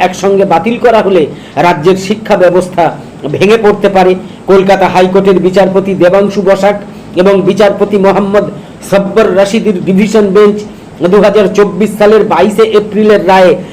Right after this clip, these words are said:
দু হাজার ষোলো সালের নিয়োগ প্রক্রিয়া বাতিল করে রায় দিয়েছিল। পাশাপাশি যারা মেয়াদ উত্তীর্ণ প্যানেলে চাকরি পেয়েছিলেন, যারা সাদা খাতা জমা দিয়ে চাকরি পেয়েছিলেন, তাদের বেতন ফেরত দেওয়ারও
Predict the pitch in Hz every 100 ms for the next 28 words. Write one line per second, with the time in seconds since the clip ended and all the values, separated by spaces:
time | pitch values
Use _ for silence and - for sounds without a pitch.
0 | - - 196 202 196 190 190 214 220 214
1 | 214 185 180 220 220 214 226 208 202 185
2 | 151 - 240 220 202 190 - - - 147
3 | 175 208 196 208 202 208 190 - - -
4 | - 190 202 196 185 165 180 185 175 175
5 | 202 190 208 - - 196 190 - 175 185
6 | 190 185 165 175 220 226 208 190 196 165
7 | 143 - - - 170 185 175 165 170 220
8 | - - 185 160 196 208 214 190 165 156
9 | 247 226 226 - 185 160 135 - - -
10 | - 185 190 165 180 208 214 165 - -
11 | - 202 220 226 240 240 208 180 147